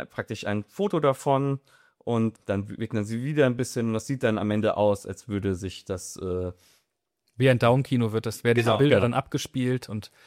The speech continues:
Speaker 1: Genau.
Speaker 2: je mehr man macht, desto flüssiger ist natürlich die, die Bewegung.
Speaker 1: Genau. Willis O'Brien,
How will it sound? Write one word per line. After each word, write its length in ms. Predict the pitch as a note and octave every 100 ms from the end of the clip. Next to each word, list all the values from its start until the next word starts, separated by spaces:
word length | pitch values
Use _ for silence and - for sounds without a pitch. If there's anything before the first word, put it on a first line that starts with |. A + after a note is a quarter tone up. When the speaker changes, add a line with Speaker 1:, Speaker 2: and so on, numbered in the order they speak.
| - -
Speaker 1:
Genau. 340 | C#3+ F#2+ F#2+ -
Speaker 2:
je 100 | B2
mehr 180 | C3+ C#3+
man 200 | C3 B2
macht, 220 | B2+ -
desto 200 | - -
flüssiger 480 | C#3+ B2+ A#2+ A2 A2
ist 140 | -
natürlich 400 | A2 - G#2+ -
die, 360 | G#2+ G2+ G2 G2
die 100 | G2+
Bewegung. 420 | G2+ G2+ G#2 F#2+
Speaker 1:
Genau. 380 | C3+ A2 F#2 -
Willis 420 | C3+ C#3+ C3 -
O'Brien, 800 | A#2+ G#2 B2 C3 C#3+ C#3+ C3+